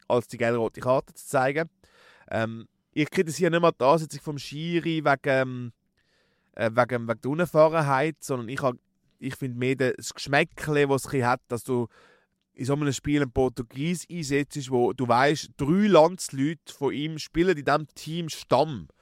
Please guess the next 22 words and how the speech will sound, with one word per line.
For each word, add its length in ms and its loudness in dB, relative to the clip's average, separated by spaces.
Also 140 -2
sie 60 -2
werden 200 2
sicher 280 -4
spielen. 560 -4
Also 220 -6
weisst, 240 -4
drei, 340 0
drei 220 2
wichtigste 380 -4
Spieler 400 -4
von 80 -6
dem, 180 -4
also 160 -8
drei 180 0
von 80 -6
den 80 0
wichtigsten 340 0
Spieler 320 -2
von 220 -4
dem 340 -6
Club 280 -2